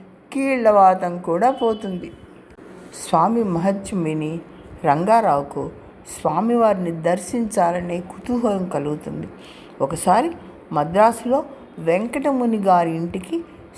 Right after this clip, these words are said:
స్వామివారు వచ్చారని తెలిసి అక్కడికి వెళ్తాడు. జనసమూహంలో ఎక్కడా చోటు లేక లోపలికి వెళ్ళే అవకాశమే లేక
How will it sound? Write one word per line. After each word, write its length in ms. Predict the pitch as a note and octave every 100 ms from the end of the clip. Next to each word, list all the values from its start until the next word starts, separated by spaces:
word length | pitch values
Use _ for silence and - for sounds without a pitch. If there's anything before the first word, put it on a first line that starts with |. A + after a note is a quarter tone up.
| -
స్వామివారు 680 | D#3+ D#3+ G#3 G#3 G#3 G3 F3+
వచ్చారని 720 | D#3 D#3 - F#3 F#3+ G3+ G3
తెలిసి 460 | G3+ A#3 D4 - F#4+ - - -
అక్కడికి 480 | F3 - E3 G3 A3
వెళ్తాడు. 720 | F3 D3+ E3 D3 - - - - -
జనసమూహంలో 1160 | E3 E3 G3 G#3+ G#3 G3+ A#3 B3 G3+ F#3+ F3 E3 - - -
ఎక్కడా 720 | G3+ G#3+ - - G3+ G3+ F3+ F#3
చోటు 200 | G3 G#3+
లేక 480 | G#3+ F3+ E3+ D#3 D3+ - - - -
లోపలికి 520 | F3 G#3+ A#3+ B3+ B3+
వెళ్ళే 440 | G#3+ G3+ F#3+ F3+ -
అవకాశమే 680 | D#3+ F#3+ F#3+ B3 B3+ B3 A3+
లేక 500 | F#3 F3 E3+ D3+